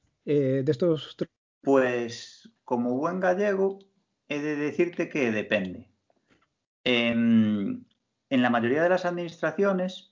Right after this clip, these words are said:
Speaker 2: he tenido que ir implementando cada trámite, eh, uno a uno, ¿vale? Es decir,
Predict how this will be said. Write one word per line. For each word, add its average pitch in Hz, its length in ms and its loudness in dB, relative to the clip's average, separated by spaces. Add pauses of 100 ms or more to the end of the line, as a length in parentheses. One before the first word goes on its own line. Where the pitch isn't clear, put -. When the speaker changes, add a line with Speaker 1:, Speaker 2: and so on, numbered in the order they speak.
Speaker 2:
he 131 200 -2
tenido 170 460 2
que 143 140 -2
ir 160 380 0 (120)
implementando 131 1120 4
cada 123 360 0
trámite, 180 640 -2 (260)
eh, 120 380 -4
uno 156 300 4
a 123 80 6
uno, 101 440 2 (360)
¿vale? 156 420 -2 (100)
Es 120 140 -4
decir, 123 420 0